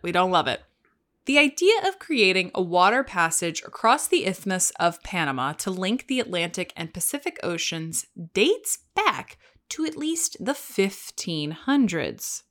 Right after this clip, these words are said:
After explorer Vasco Núñez de Balboa realized that a narrow strip of land separated the two oceans, King Charles the First of Spain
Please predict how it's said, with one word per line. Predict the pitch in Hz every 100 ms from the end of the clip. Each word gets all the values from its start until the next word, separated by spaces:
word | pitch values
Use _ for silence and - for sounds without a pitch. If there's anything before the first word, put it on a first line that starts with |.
| _ _ _ _ -
After | 185 - 339
explorer | 330 - 240 214 214 226 -
Vasco | 170 196 240 - 269
Núñez | 254 269 262 269 262 240 208 - 165
de | 180
Balboa | 175 156 208 370 240 185
realized | 180 170 160 160 180 247 -
that | 185 175
a | 175
narrow | 170 247 392 403
strip | - 349 349
of | 320
land | 262 254 247
separated | - - 466 240 214 170 165 160
the | 156
two | - 160
oceans, | 147 147 - 160 202 269 - - _ _ _ _
King | - - 226 453 508 466
Charles | - 330 330 349 330 -
the | 311
First | - 302 302 - - -
of | 269 285 -
Spain | - - - _ - 415 554 349 - - 220 277